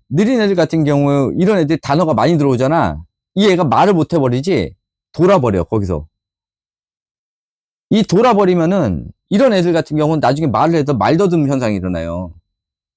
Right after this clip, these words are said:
필요 이상의 단어를 얘들, 애들한테 절대 주면 안 돼.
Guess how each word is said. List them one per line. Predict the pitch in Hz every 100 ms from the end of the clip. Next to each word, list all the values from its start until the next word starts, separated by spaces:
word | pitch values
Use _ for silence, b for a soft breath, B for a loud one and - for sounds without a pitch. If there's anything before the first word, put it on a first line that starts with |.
| _ _ _ _ _ _ _ _ _ _ _ _ _ _ _ _ -
필요 | 339 349 294
이상의 | 269 254 233
단어를 | 139 151 190 214 143
얘들, | 117 147 160
애들한테 | 160 151 147 135 185 208 123 78 73 - B
절대 | 220 269 339
주면 | 202 196 180
안 | 120
돼. | 110 98 120 104